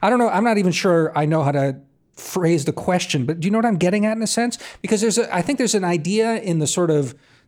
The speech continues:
the straight, like, conservative mind, which is, uh, regressive to the point of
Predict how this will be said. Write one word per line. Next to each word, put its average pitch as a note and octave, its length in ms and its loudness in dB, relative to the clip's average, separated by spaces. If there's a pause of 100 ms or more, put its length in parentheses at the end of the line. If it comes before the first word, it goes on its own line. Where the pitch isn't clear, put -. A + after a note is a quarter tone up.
the D#3+ 80 0
straight, F#3 640 0 (260)
like, C#3+ 320 -2
conservative D3 720 0
mind, B2+ 480 -2
which D3 320 -2
is, C3+ 400 0 (340)
uh, B2+ 600 -2 (520)
regressive F3 680 2
to F#3+ 100 -2
the E3+ 100 0
point D3 420 -2
of C3 520 -2